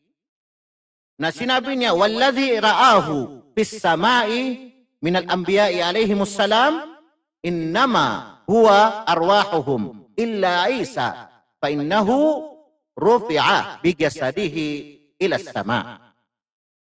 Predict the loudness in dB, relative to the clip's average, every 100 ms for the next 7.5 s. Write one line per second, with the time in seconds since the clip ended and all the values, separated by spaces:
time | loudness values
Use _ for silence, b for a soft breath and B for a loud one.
0 | -6 0 2 4 2 2 2 4 2 0
1 | 0 0 -4 0 -2 -2 -6 -18 _ _
2 | _ _ _ _ _ _ _ _ _ -2
3 | 2 2 2 -2 0 -2 0 -2 0 2
4 | 2 -2 -10 -20 _ _ _ _ _ _
5 | _ -12 -8 -4 -4 -2 0 0 0 0
6 | 2 2 4 4 4 4 2 2 2 2
7 | 0 2 0 0 -6